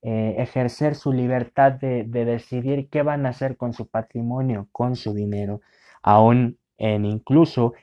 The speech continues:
en países con un alto índice de desarrollo económico, I D H,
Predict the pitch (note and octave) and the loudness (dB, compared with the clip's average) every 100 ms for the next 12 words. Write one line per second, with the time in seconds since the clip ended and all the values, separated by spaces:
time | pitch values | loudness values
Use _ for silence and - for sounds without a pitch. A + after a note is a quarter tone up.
0 | _ A#2+ B2 A#2 B2 A#2+ A#2+ B2+ - A2+ | _ -4 -2 0 2 2 2 -2 0 -2
1 | A#2+ B2+ B2+ B2+ - B2+ A#2+ C3 A#2+ A#2 | 0 2 4 4 2 0 0 0 0 0
2 | A#2 - A2+ G#2+ G#2 A#2+ A2 A2 A#2 A#2 | -2 -2 -2 0 -2 -2 0 0 0 0
3 | A#2+ A#2+ B2 B2 - D3+ C#3+ A#2+ A#2 A#2+ | -2 0 0 -2 -2 -2 0 2 4 2
4 | - - D#3 | 2 -2 -4